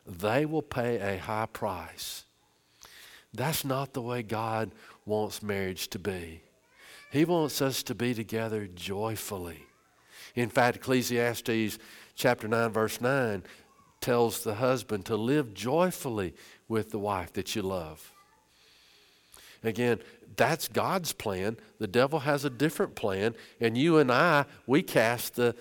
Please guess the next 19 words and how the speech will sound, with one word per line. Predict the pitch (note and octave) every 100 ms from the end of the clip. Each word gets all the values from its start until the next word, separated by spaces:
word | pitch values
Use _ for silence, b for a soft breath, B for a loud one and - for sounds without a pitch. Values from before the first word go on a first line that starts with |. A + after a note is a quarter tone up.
| B -
the | B2
deciding | A#2 - B2+ C#3 D3+ D3
vote. | F3+ G#3+ - - b b b b b _ B B B B
How | B3 F4
would | F4
you | G#3+
feel | F3 D3 C#3+ E3
if | -
you | D#3
were | C#3
being | C3 B2
videoed | F#2+ B2 B2 A#2 A2+ D3
and | A#2
you | A#2+
didn't | A#2+ G#2+
know | F#2+ G#2+
you're | A#2 A2
being | G#2 F#2+
videoed? | F#2 G2+ G2 F#2+ A2